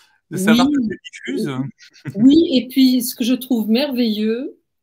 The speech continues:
Speaker 2: c'est finalement de se dire que des personnes ont testé les protocoles sur elles ou, et sur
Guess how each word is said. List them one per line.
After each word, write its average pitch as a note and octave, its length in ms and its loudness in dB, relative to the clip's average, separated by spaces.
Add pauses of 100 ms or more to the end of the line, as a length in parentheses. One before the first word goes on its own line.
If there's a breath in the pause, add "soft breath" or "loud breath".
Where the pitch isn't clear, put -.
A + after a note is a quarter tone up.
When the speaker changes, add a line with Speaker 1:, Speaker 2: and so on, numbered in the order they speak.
(120)
Speaker 2:
c'est - 180 -8
finalement A#3+ 480 -4
de A3 100 -2
se G#3 160 -8
dire A3+ 300 -8
que - 100 -12
des G#3 180 -6
personnes A3 920 -6 (600)
ont G3 200 -6
testé A#3 460 -4
les A3+ 100 -4
protocoles G#3 720 -10
sur F#3 720 -10 (140)
elles A#3+ 240 -4
ou, F#3+ 80 -8 (100)
et F#3+ 60 -10
sur - 340 -10